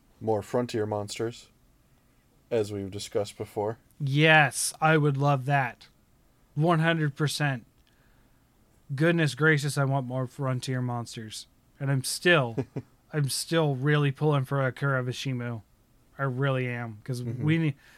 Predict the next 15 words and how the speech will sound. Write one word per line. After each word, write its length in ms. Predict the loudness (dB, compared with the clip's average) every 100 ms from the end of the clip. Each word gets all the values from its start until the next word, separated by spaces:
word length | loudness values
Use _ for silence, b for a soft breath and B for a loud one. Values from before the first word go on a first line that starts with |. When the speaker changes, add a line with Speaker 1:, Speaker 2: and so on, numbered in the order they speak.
| B 4
Speaker 2:
I 80 |
don't 100 | 6
even 80 | 6
know 100 | 4
what 120 | 4 4
he 160 | 2
is. 320 | -2 -6 -16 -20 _ -6
I 60 |
think 180 | -2 0
he's 120 | 0
a 60 | -2
Temnoceran. 720 | 0 -2 -2 -6 -8 -8 -10 -18 _ b b b b b _
I, 100 | -4 -4 0
I 40 | 2
don't, 220 | 2